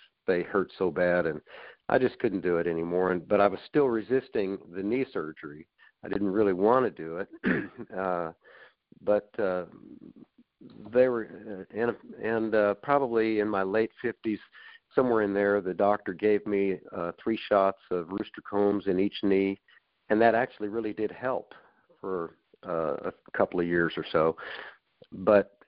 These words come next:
then that, that wore off, and they tried the Rooster Combs again, and it didn't help at all.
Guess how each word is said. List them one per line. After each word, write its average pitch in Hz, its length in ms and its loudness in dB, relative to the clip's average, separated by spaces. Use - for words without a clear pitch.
then 113 480 -2
that, 101 340 -2
that 104 240 -4
wore 104 280 0
off, 104 260 2
and 92 180 -8
they 92 100 -6
tried 107 320 -2
the 98 80 -2
Rooster 104 360 -6
Combs 104 380 0
again, 104 380 2
and 95 100 0
it 92 160 -4
didn't 95 220 -4
help 95 260 -4
at - 60 -8
all. 85 360 2